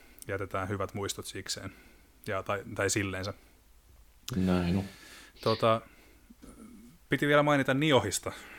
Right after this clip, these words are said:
Speaker 1: Eli tota, mun mielestä Souls-peli, joka on parempi kuin Souls. Sanotta-, sanokaa, mitä sanotte.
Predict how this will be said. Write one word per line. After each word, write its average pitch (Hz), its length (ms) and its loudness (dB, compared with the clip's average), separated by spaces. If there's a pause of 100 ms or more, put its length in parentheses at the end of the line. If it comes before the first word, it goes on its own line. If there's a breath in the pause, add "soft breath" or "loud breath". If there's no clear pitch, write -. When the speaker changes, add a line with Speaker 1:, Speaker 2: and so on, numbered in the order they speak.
(220 loud breath)
Speaker 1:
Eli 104 200 -2
tota, 107 340 -2 (1200 soft breath)
mun 123 200 4
mielestä 117 280 4 (220)
Souls-peli, 113 540 4
joka 101 180 -2
on 104 80 0
parempi 110 320 4
kuin - 120 -4
Souls. - 480 -2 (260)
Sanotta-, 98 420 -6
sanokaa, 95 340 -2
mitä 98 160 -6
sanotte. 92 400 -2